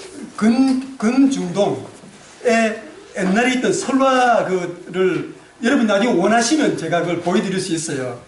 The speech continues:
제가, 제가 가지고 있는 건 영어로 된 게, 밖에 없는데 삼천 년 전에, 비씨 삼천 년 전에 쓴 그런 설화 이런 게 있거든요. 보면은 내용이 굉장히 시적으로 돼 있습니다. 돼 있고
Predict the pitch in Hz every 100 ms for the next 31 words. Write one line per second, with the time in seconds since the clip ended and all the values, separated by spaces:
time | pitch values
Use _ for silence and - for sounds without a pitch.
0 | - - 190 190 - - 190 214 214 190
1 | 180 156 - - - 190 220 233 190 185
2 | 185 - - 175 170 - 135 147 240 214
3 | - - - - 226 247 254 262 294 285
4 | 254 135 - - - 262 262 - 196 196
5 | 240 254 240 214 170 - - - - 220
6 | 175 180 151 220 208 202 190 147 - 175
7 | 143 139 226 247 190 151 - - - -
8 | - 190 233 254 - 233 - 294 226 -
9 | - 285 196 147 135 - 139 123 180 117
10 | - - _ 233 247 226 202 -